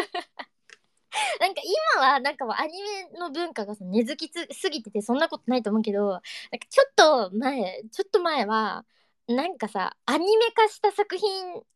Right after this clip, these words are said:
の後から原作好きになると、その原作好きだった人たちから、まあ、今はさ、なんかそういうコミュニケーションを、学校とかでコミュニケーションを取る場もないから、あんまもうそういうのもないけど、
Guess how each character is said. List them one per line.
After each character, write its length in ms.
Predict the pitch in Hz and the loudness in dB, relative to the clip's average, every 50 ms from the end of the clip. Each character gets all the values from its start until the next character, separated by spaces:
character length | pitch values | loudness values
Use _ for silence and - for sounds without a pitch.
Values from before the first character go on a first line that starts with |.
| _ _ _ _ _ _ _ 233 | _ _ _ _ _ _ _ -10
の 460 | 254 302 330 339 349 339 320 285 - _ - - - - - - | -6 -4 0 2 2 4 2 2 0 _ -12 -20 -18 -18 -6 4
後 260 | - 359 370 - 403 392 | 6 6 8 8 6 4
か 160 | - 330 269 | 4 2 2
ら 140 | 233 254 226 190 | 2 0 0 -2
原 260 | 220 277 302 320 339 | -2 -2 -2 -4 -2
作 300 | - 381 381 - 339 349 | -2 -4 -2 -2 -6 -8
好 160 | - - 277 | -8 -12 -10
き 140 | - 370 370 | -8 -6 -4
に 100 | 294 247 | -2 -2
な 140 | 233 247 226 | -2 0 -2
る 100 | 226 220 | -2 -2
と、 340 | - 254 233 208 185 - - - - - _ _ | 0 0 0 0 -2 -4 -8 -14 -20 -20 _ _
そ 200 | - - 302 339 | -14 -10 -4 0
の 200 | 370 403 370 262 | 2 2 2 2
原 260 | 311 370 403 427 440 | 2 4 4 4 4
作 240 | 440 466 - - 403 415 403 427 440 - | 4 2 2 4 4 4 4 4 2 0
好 80 | - - | -4 -4
き 140 | 403 403 | 0 4
だ 120 | 427 427 359 | 6 6 6
っ 80 | - _ _ _ | 4 _ _ _
た 460 | 262 247 240 226 220 208 208 196 - - | -4 -4 -2 -2 -2 -2 -2 -4 -4 -6
人 260 | 240 220 - 302 285 | -10 -6 -4 -4 -2
た 100 | - 233 220 | -2 -4 -4
ち 140 | - - - | -6 -10 -12
か 120 | 196 190 | -8 -4
ら、 360 | 196 240 269 240 208 185 - _ _ - | -4 -4 -2 -4 -6 -8 -10 _ _ -4
ま 220 | 226 240 226 220 | 0 2 2 2
あ、 80 | 208 - - _ _ _ _ - _ _ _ | 0 -2 -10 _ _ _ _ -20 _ _ _
今 260 | - 311 480 508 381 | 0 4 6 6 6
は 80 | 240 233 | 6 4
さ、 120 | - 214 | 2 -2
な 80 | 208 196 | -8 -8
ん 20 | |
か 80 | - 214 | -8 -8
そ 140 | - - 302 | -8 -8 -6
う 40 | 311 | -6
い 120 | 330 349 | -6 -8
う 40 | - | -8
コ 180 | - - 330 277 | -8 -8 -8 -6
ミ 100 | 311 359 | -6 -6
ュ 20 | 381 | -6
ニ 160 | 403 403 392 | -6 -6 0
ケ 180 | - 466 415 | 2 2 2
ー 40 | 349 | 2
シ 60 | 311 | 0
ョ 40 | 262 | -4
ン 40 | 220 | -4
を、 360 | 202 196 190 185 185 180 214 - | -4 -6 -6 -8 -8 -10 -10 -6
学 240 | - 240 247 - _ | -6 -6 -6 -2 _
校 200 | - 381 381 392 | 6 6 6 6
と 100 | 403 - | 4 2
か 100 | - 254 | 2 0
で 100 | 208 208 | -2 0
コ 120 | - 294 | 0 -2
ミ 100 | 294 330 | 0 0
ュ 40 | 359 | 0
ニ 40 | 339 | 2
ケ 120 | - 381 | 4 4
ー 40 | 370 | 6
シ 60 | - | 6
ョ 20 | 226 | 4
ン 20 | |
を 20 | 220 | 4
取 220 | - 302 294 254 | 2 2 2 2
る 40 | 202 | 4
場 160 | - 208 220 | 4 4 4
も 160 | 254 302 330 | 4 4 4
な 120 | 339 349 339 | 4 4 4
い 80 | - | 4
か 80 | - 190 | 2 0
ら、 160 | 185 180 - | 0 0 0
あ 40 | 247 | 0
ん 60 | 285 | 2
ま 100 | 311 311 | 2 0
も 160 | 311 330 302 | 2 0 0
う 60 | 240 214 | -2 -2
そ 160 | - 262 269 | 0 0 0
う 60 | 269 | 0
い 80 | 277 285 277 | 0 0 0
う 60 | 254 | -2
の 80 | 226 180 | -2 -4
も 140 | 175 185 | -4 -4
な 140 | 190 202 220 | 2 2 4
い 60 | 220 | 4
け 140 | 220 - - | 2 0 -4
ど、 320 | - 185 180 170 - - | -4 -2 -4 -4 -4 -8